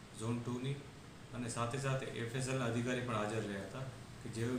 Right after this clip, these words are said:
ટેકનિકલ ગાઈડન્સ પણ આપ્યું હતું અને એ લોકોને, અ, આ બાબતે જેઓ વિશેષ, અ, પોતાની એક્સપર્ટીઝ ધરાવે છે તેઓ પણ સાથે રહ્યા હતા. આ સમગ્ર બનાવમાં અમે, અ, અ,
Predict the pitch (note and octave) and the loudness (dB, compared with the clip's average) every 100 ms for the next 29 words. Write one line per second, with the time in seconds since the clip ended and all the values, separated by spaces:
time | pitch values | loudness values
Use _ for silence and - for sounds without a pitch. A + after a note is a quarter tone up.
0 | - B2+ C3+ C3 B2+ A#2+ A#2 B2+ B2+ - | 0 -2 -2 0 0 2 2 2 0 0
1 | A#2 A2 A2+ G#2 A2+ C3+ - A#2 A2 - | 0 0 -2 -4 -4 -6 -4 -2 0 -2
2 | - - - - A#2+ B2 C3 C#3 B2+ B2 | -8 -12 -14 -8 -4 -2 0 0 0 0
3 | A#2+ A#2 A#2 A2+ A#2 B2+ A#2+ A#2+ A#2 A2+ | -2 0 0 2 2 2 2 2 0 2
4 | A#2+ A#2+ A#2+ A2 G#2+ C3+ C3 - B2+ - | 2 0 -2 -2 0 0 0 0 -4 -4
5 | A2+ A2 - A2+ B2 A#2 A2 - - - | -4 -2 -2 -2 2 2 0 -4 -8 -10
6 | - - A#2 - C3 B2 A2 A2 B2 B2 | -8 -6 -6 -2 0 0 2 2 4 4
7 | G#2 G2 - - - A2+ A2+ A2 A2 G#2+ | 2 0 -4 -6 -4 0 0 0 0 0
8 | A#2 A2+ A#2 A#2+ D3 D3+ - - - - | 2 4 4 2 0 -4 -6 -8 -10 -10
9 | - - A#2 A2+ B2 C3 B2+ C3 B2+ C3 | -10 -8 -4 -2 0 2 2 4 4 4
10 | C3 C3 B2+ B2+ B2 A#2+ - - A#2+ A#2+ | 4 2 0 0 0 -4 -8 -10 -6 -2
11 | A2 G#2+ G#2+ | 0 0 0